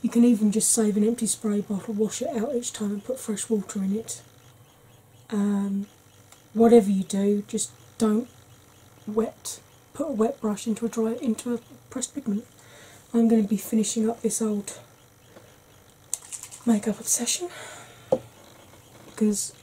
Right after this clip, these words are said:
we all know my favourite face setting spray is my Gerard Cosmetics, a slay all day. I have got a coupon code, I do earn from it. Feel free to use it if you want. If you don't want to, well, that's fine too.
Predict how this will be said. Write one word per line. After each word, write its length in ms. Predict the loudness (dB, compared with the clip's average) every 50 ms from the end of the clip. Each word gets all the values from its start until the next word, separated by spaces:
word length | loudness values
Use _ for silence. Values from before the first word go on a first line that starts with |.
| -20 -12 -4 2
we 120 | 4 6
all 120 | 6 6
know 280 | 6 4 4 2 0 0
my 180 | -2 -2 -2 -2
favourite 840 | -2 -2 0 2 2 2 2 2 0 0 -2 -4 -6 -10 -14 -16 -18 -20 -20 -20 -20 -20 -20 -20 -20 -20 _ -20 -20 -20 -20 -20 -20 -20 -20 -20 -20 -20 -20 -20 -20 -20 -20 -20 -20 -20
face 540 | -8 -4 -2 0 0 0 0 -2 -2 -4 -6 -10 -14 -8
setting 460 | -4 -2 -2 -2 -2 -2 0 0 0
spray 420 | 0 -2 -2 -2 -2 -2 -2 -2 -4
is 160 | -6 -4 -2
my 160 | 0 0 0
Gerard 520 | -2 -4 -4 -4 -4 -2 -4 -4 -6 -6
Cosmetics, 580 | -6 -6 -6 -4 -4 -6 -6 -6 -8 -8 -8 -6
a 40 | -4
slay 280 | -4 -4 -4 -4 -4
all 140 | -4 -6 -6
day. 280 | -6 -6 -4 -4 -6 -6 -10 -16 -20 -20 -20 -20 -20 -20 -20 -20 -20 -20 -20 -20 -20 -14 -8
I 60 | -6 -4
have 200 | -2 -2 -2 0
got 140 | 0 0
a 40 | 0
coupon 480 | -2 -2 -2 -2 -2 -2 -2 -2 -2 -2
code, 320 | -4 -6 -6 -6 -4 -4
I 80 | -4 -2
do 260 | 2 2 4 4 4
earn 200 | 2 2 0 -2
from 220 | -2 -2 -4 -4 -4
it. 300 | -4 -6 -10 -12 -14 -16 -18 -20 -20
Feel 220 | -20 -14 -12 -10 -10
free 220 | -8 -8 -10 -10
to 140 | -10 -8 -4
use 220 | -2 -2 -2 -2
it 80 | -4 -4
if 160 | -4 -6 -6 -4
you 100 | -4 -2
want. 280 | -2 -2 -2 -4 -4
If 160 | -8 -10 -10
you 60 | -8 -6
don't 260 | -4 -4 -2 -2 -2
want 220 | -2 -4 -4 -6
to, 140 | -6 -6 -4
well, 140 | -4 -2 -2
that's 240 | -2 -4 -4 -8 -8
fine 300 | -6 -6 -6 -6 -8 -10
too. 360 | -10 -6 -6 -4 -4 -6